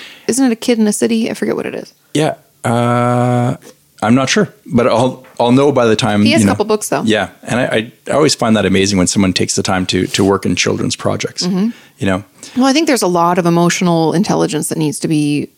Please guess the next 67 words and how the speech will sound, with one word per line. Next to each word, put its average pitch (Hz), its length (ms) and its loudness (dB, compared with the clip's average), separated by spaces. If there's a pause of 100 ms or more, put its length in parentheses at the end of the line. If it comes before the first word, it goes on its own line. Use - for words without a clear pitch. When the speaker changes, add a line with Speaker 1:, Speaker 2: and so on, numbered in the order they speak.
(160)
Speaker 1:
given 160 240 0
to 165 120 -2
us - 120 -6
at - 60 -6
a - 20 0
younger 147 380 0
age, 180 300 0
and 180 100 -2
our 165 80 -2
parents 156 400 -4
are - 140 -6
worthless. 151 540 -6
I - 40 -8
mean, 127 180 -4
no 139 120 -2
offense. 127 420 -8
They, 117 160 -4
they 160 180 -4
do 160 100 -4
their 123 140 -6
best, - 380 -6
but, - 120 -4
like, 123 220 -6 (280)
they, 170 200 -2 (240)
you 190 140 0
know. - 200 -6
Speaker 2:
Well, 135 120 4
you 135 80 4
want 139 120 2
material 110 360 2
that 98 160 0
supplements 95 600 0
it, 143 200 -2
Speaker 1:
Yes, - 300 0
Speaker 2:
that 240 60 0
Speaker 1:
you 220 60 2
Speaker 2:
fills 240 120 4
in 220 40 4
Speaker 1:
need 214 100 4
Speaker 2:
the - 40 -12
gap. 98 260 -2 (100)
Speaker 1:
you, 214 140 2
well, 294 140 2
you 285 100 4
need, 269 260 2 (100)
uh, 233 180 0
yeah, 269 140 0
it's - 100 -6
supplemental 240 520 0
because 202 440 0 (180)
if 208 140 -2
you're 208 100 2
trying 214 260 2
to 185 60 -2
talk 202 360 -2
to - 80 -2
your 185 100 2
child 180 380 0
and 170 120 -4
communicate 190 480 0
more 175 120 0
about 165 220 -4
feelings 175 520 -2
and 151 160 -4
expression 233 440 -2
of 185 120 -4
feelings, 160 460 -2